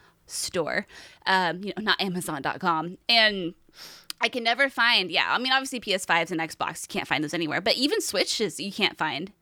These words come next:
At least I haven't been able to, 'cause my dad was looking for, I mean, I got him one eventually, but he was looking for an oled, and I was always looking, and no, you can't find that shit.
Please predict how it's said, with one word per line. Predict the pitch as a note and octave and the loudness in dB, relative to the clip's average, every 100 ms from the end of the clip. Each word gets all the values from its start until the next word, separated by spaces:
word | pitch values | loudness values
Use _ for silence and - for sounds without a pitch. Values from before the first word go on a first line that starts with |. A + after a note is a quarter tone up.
| _ _ G#3 | _ _ -8
At | |
least | B3 C4+ | -6 0
I | G3 | 2
haven't | B3+ A3 E3 | 4 2 0
been | D#3+ | -6
able | D#3+ D3 D#3+ | -6 -6 -6
to, | F3+ F3 F#3+ | -2 -4 -2
'cause | G#3+ G3 | -4 2
my | G#3+ G3+ | 2 2
dad | F#3 G#3 G#3 G#3+ | -2 2 2 2
was | G3+ | -4
looking | G3 F#3+ | -8 -8
for, | F#3+ F#3 F3+ F3 C#3 - _ - | -6 0 2 2 0 -4 _ -12
I | |
mean, | G#3 F3 | -10 0
I | F#3+ | 2
got | G3 D3 | 4 2
him | F#3 | 0
one | E3+ | -2
eventually, | E3 G#3 G3 D#3 | 0 -2 -2 -4
but | G#3 | -4
he | |
was | G3+ G3 | -4 -4
looking | G3 | -4
for | F#3+ | -2
an | E3+ | 0
oled, | D#3+ F3+ D3+ D3 - | 2 2 2 -2 -2
and | D#3+ D#3+ D#3+ D#3 - - - _ _ _ _ _ _ | -2 0 -2 -6 -14 -20 -20 _ _ _ _ _ _
I | F3+ | 2
was | F#3+ E3 | 2 -2
always | F3 E3 - | -4 -6 -2
looking, | F3+ C#4 F3 | 0 0 -2
and | - D3 | -2 -2
no, | A#3 | -2
you | D3 | -4
can't | - F#3+ | -6 -4
find | - D#4 - | 0 0 0
that | - | -4
shit. | - - | -4 -6